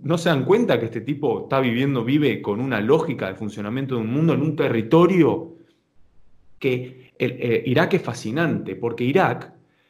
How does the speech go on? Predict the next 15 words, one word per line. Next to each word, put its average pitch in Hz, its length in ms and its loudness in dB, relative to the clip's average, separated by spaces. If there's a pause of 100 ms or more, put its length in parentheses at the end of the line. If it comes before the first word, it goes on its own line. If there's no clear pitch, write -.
(260)
es 165 420 0 (160)
el 127 160 0
resultado 185 720 2
del 156 480 0
reino 143 400 4
de 90 100 -8
Irak. - 340 -18 (580)
Y 139 60 -2
el 160 80 4
reino 294 300 2
de 156 100 4
Irak 127 340 2 (280)
fue 262 140 -10
un 269 60 -8
día, 202 440 -2